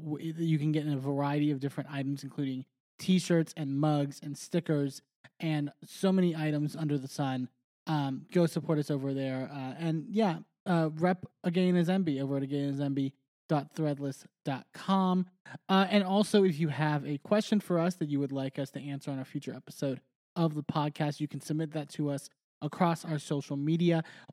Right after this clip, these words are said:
or at again is N B at gmail dot com. Um, we may answer on a future episode, so be sure to submit those. Uh, before we get into everything this week, quick programming note that we have, uh, to give to you. So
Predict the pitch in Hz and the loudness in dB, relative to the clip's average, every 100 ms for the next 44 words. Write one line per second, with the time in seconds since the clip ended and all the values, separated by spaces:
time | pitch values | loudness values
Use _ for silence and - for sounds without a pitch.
0 | - 190 190 190 160 147 147 156 147 143 | 2 6 6 6 0 -2 0 2 0 0
1 | 156 143 147 147 135 139 156 156 147 131 | -2 0 -2 -4 -12 -4 0 2 0 -2
2 | 123 - - - 175 175 180 - - _ | -4 -8 -8 0 2 2 2 -4 -20 _
3 | 160 160 156 160 160 147 147 165 175 156 | 2 4 4 4 4 4 0 0 0 0
4 | 156 156 151 160 - 196 175 156 151 - | 0 -2 2 0 0 -2 2 2 0 -2
5 | 147 131 - 147 - 156 143 156 147 139 | 0 0 -2 -4 0 -2 0 -2 -2 -2
6 | - 185 185 185 - - - - _ 196 | 2 4 6 4 0 -16 -20 -20 _ 4
7 | 196 190 196 - 254 294 240 208 208 196 | 6 6 4 4 4 4 2 2 2 2
8 | 180 185 185 180 170 170 165 - - 214 | 2 2 2 2 2 2 0 2 4 4
9 | - - - 185 165 160 143 139 135 135 | 2 -8 2 4 4 2 0 -2 -2 -2
10 | 139 151 143 135 131 131 127 - 165 139 | 0 0 0 -2 -4 -4 -8 -6 -4 -4
11 | 131 - 139 135 - 139 135 - 156 | -4 -6 -4 -6 -2 -2 0 2 0